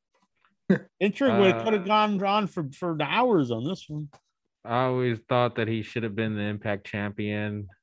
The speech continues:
Speaker 1: Um, he was great with Hernandez and, uh, Homicide. They should have won the trios title, even though there isn't one. And
Speaker 2: They could have made it just for him.
Speaker 1: Yep, just for him.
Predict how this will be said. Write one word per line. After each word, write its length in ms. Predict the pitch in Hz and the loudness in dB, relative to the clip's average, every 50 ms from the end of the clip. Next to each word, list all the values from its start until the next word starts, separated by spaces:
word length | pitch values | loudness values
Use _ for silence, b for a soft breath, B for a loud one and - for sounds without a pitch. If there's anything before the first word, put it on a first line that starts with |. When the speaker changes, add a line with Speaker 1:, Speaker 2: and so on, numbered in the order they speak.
| _ _ - | _ _ -12
Speaker 1:
Um, 640 | 90 95 98 98 98 98 98 98 98 98 95 95 92 90 | -8 -4 -4 -2 -2 -2 -2 -4 -4 -6 -8 -8 -10 -10
he 100 | 107 101 | -10 -8
was 160 | 95 95 - | -10 -10 -10
great 320 | - 107 101 101 98 80 | -6 -4 -2 -2 -4 -4
with 160 | 95 98 95 | -6 -10 -8
Hernandez 680 | - 107 95 98 98 95 95 92 95 98 95 95 98 90 | -8 -8 -6 -6 -6 -6 -6 -6 -6 -6 -4 -6 -6 -6
and, 340 | 101 95 92 90 90 90 90 - 95 | -8 -8 -8 -10 -12 -14 -16 -14 -12
uh, 520 | 92 90 90 87 87 85 85 85 82 82 87 _ b b b b b b b | -10 -8 -8 -8 -8 -10 -10 -10 -12 -14 -16 _ b b b b b b b
Homicide. 1000 | 104 98 101 101 95 - - 101 98 95 95 98 98 98 95 95 95 90 95 _ _ _ _ _ _ - | -6 -4 -4 -4 -6 -6 -4 -4 -2 -2 -2 -2 -2 -2 -2 -4 -4 -6 -10 _ _ _ _ _ _ -10
They 120 | 87 90 | -8 -8
should 160 | 90 - - 101 | -8 -8 -6 -6
have 80 | 98 | -4
won 160 | 98 98 95 | -4 -4 -4
the 60 | 92 87 | -6 -8
trios 420 | - - 107 101 98 98 95 - | -10 -6 -6 -4 -4 -4 -6 -8
title, 460 | - - 98 92 95 95 95 95 95 | -6 -4 -4 -4 -4 -4 -6 -6 -6
even 160 | 95 92 92 | -6 -6 -6
though 100 | 92 90 | -8 -8
there 160 | 90 90 90 90 | -6 -6 -6 -6
isn't 260 | 92 92 90 - - | -6 -8 -10 -14 -14
one. 280 | 90 90 92 92 92 | -12 -10 -10 -8 -8
And 220 | 90 87 87 90 92 - - | -8 -10 -12 -12 -14 -10 -4
Speaker 2:
They 120 | 127 151 | -4 -4
could 200 | 147 - 226 196 | 0 0 0 0
have 60 | 151 | 2
made 220 | 143 147 170 180 151 | 2 2 2 2 2
it 120 | 143 120 - | 0 -2 -2
just 260 | 147 131 120 - - | -2 -2 -2 -2 -4
for 120 | - 101 | -10 -8
him. 400 | - 131 120 101 87 85 87 90 _ - | -8 -8 -8 -8 -10 -12 -16 -18 _ -10
Speaker 1:
Yep, 220 | 101 95 95 95 95 | -8 -6 -6 -6 -6
just 200 | - 104 95 - | -6 -6 -6 -6
for 80 | 104 92 | -8 -10
him. 300 | 95 92 90 90 92 | -8 -10 -10 -12 -12